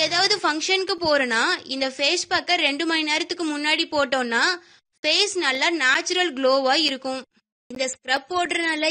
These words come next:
என்னென்ன யூஸ்னு பாத்தீங்கன்னா dead cells remove ஆகுறதோட மட்டும் இல்லாம ஃபேஸ்ல இருக்க கரும்புள்ளி, pimples, பிம்பிள்ஸ்னால உண்டான தழும்பு, கண்ணை சுத்தி இருக்க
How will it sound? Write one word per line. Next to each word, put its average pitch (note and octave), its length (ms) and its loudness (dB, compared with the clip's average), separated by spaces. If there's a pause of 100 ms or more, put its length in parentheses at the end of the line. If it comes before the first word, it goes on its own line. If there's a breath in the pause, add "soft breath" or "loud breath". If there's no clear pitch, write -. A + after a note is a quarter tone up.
(120)
என்னென்ன D#4+ 260 -2 (100)
யூஸ்னு D#4 380 -4
பாத்தீங்கன்னா C4 520 -2 (220)
dead A#3 240 -2
cells D4+ 240 -2 (100)
remove C4+ 280 -4
ஆகுறதோட C4+ 500 0
மட்டும் C4 280 -4
இல்லாம A#3+ 260 -4 (680 soft breath)
ஃபேஸ்ல E4+ 480 0
இருக்க C#4+ 260 -2 (120)
கரும்புள்ளி, C4 640 -2 (580)
pimples, D4 640 -2 (260)
பிம்பிள்ஸ்னால D#4+ 720 -2 (100)
உண்டான C#4+ 400 -2 (100)
தழும்பு, C4 440 0 (560 soft breath)
கண்ணை D4 320 -2
சுத்தி E4 300 0
இருக்க C#4+ 200 -2